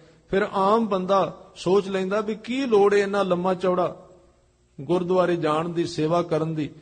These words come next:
ਇਹ ਤਾਂ ਕਹਾਣੀ ਸਾਰੀ ਚਾਰ ਦਿਨਾਂ ਦੀ ਹੈ, ਛੱਡੋ ਇਹਨਾਂ ਧਰਮਾਂ ਨੂੰ। ਆ ਕਿੰਨਾ ਸਸਤਾ ਧਰਮ ਆ ਗਿਆ ਹੈ, ਚਾਰ ਪੰਜ ਦਿਨਾਂ ਦੇ ਵਿੱਚ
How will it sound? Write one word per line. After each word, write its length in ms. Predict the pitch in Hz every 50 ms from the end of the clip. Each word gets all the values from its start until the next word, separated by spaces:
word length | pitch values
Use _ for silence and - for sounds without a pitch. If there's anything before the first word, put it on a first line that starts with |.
| - -
ਇਹ 60 | - 185
ਤਾਂ 140 | - 233
ਕਹਾਣੀ 680 | 226 - - - - - - 170 139 131 127 135 175 233
ਸਾਰੀ 300 | 220 - 226 220 226 233
ਚਾਰ 280 | 208 226 220 208 208 214
ਦਿਨਾਂ 300 | 202 220 220 220 226 220
ਦੀ 160 | 214 220 220
ਹੈ, 40 | 214
ਛੱਡੋ 380 | 214 - - 185 180 214 214 214
ਇਹਨਾਂ 220 | 214 208 208 202
ਧਰਮਾਂ 400 | 196 - 170 139 135 147 160 170
ਨੂੰ। 160 | 175 151 - - - - - -
ਆ 60 | 151
ਕਿੰਨਾ 320 | 151 151 170 170 180 196 190
ਸਸਤਾ 400 | - - 214 - - - 220 208
ਧਰਮ 300 | 208 190 143 139 139 135
ਆ 120 | 123 117
ਗਿਆ 180 | 110 113 113 117
ਹੈ, 180 | 113 113 - - _ - _ _ _ _ _ _ _ _ _ _ _ _ _ _ _ _ _ _ _ _ _ _ _ _ _ _ _ _ _ _ _ _ -
ਚਾਰ 260 | - 175 180 190 202
ਪੰਜ 280 | 190 185 196 196 190 185
ਦਿਨਾਂ 300 | 170 165 180 180 180 180
ਦੇ 140 | 165 170 156
ਵਿੱਚ 400 | 139 151 147 - 135 123 -